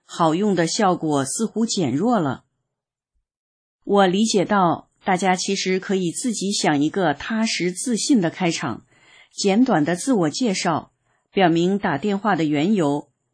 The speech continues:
例如送祝福等。随后可以通过节气、节日或是时事切入。若是采用准备好的稿件，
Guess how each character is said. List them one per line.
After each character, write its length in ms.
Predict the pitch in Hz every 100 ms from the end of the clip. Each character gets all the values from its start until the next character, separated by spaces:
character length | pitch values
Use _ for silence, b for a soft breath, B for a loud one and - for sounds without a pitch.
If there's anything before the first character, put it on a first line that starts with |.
| _ -
例 220 | 208 214
如 280 | 175 175 196
送 320 | 202 262 196
祝 220 | 180 240
福 320 | 180 - 170
等。 300 | 226 151 - _ _ _ _ _ _ _
随 240 | - 226
后 300 | 240 285 226
可 120 | - 240
以 140 | 196
通 240 | - 233
过 180 | 233 202
节 380 | - - 156 170
气、 380 | - - 220 135
节 340 | - 151 156
日 400 | 208 247 170 -
或 220 | _ - 175
是 300 | - 165 147
时 260 | - 156
事 260 | 196 - 214
切 220 | - 185
入。 340 | 185 165 - _ _ _ _ _ _ _ _ _ -
若 180 | 285
是 240 | 269 247 226
采 220 | - 180
用 180 | 226 233
准 220 | 214 160
备 160 | 277 254
好 200 | 185 127
的 120 | 196
稿 200 | 185 139
件， 380 | - 165 131